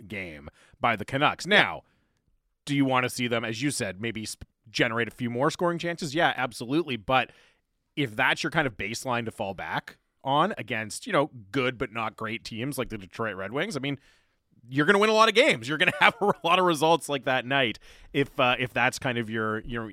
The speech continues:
Speaker 1: not your highest gear, but a, a notch or two down, and you're still able to play like that.
Speaker 2: Yeah,
Speaker 1: That's
Speaker 2: I
Speaker 1: kinda my takeaway.
Speaker 2: I, I agree with that. The, the defense played again. I just, you know, I'm honestly just sometimes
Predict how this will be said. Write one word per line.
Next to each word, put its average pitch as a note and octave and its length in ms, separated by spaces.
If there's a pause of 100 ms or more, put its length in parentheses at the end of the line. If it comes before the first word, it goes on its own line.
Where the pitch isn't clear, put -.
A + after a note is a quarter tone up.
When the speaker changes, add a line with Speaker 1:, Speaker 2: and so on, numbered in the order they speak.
Speaker 1:
not C3+ 180
your B2 140
highest C3 460
gear, F3 260
but A#2+ 220
a, A2+ 240
a A#2 40
notch A2+ 380
or A2+ 80
two A2+ 180
down, G#2 300
and F#2+ 100
you're G2 80
still G2 320
able F#2 180
to D#2 80
play - 200
like D#2 180
that. - 140
Speaker 2:
Yeah, D4 100
Speaker 1:
That's A#2 120
Speaker 2:
I - 20
Speaker 1:
kinda F3 140
my A2+ 140
takeaway. E2 460
Speaker 2:
I, G3+ 160 (140)
I A#3+ 80
agree A3+ 220
with C3 120
that. F2 260
The, E3+ 420 (200)
the F3 100
defense A3 480
played G3+ 240
again. E3 480
I C#3+ 120
just, D3 320 (520)
you E3 80
know, C#3+ 120
I'm D3+ 180
honestly F#3 480
just D3 300
sometimes D#3 760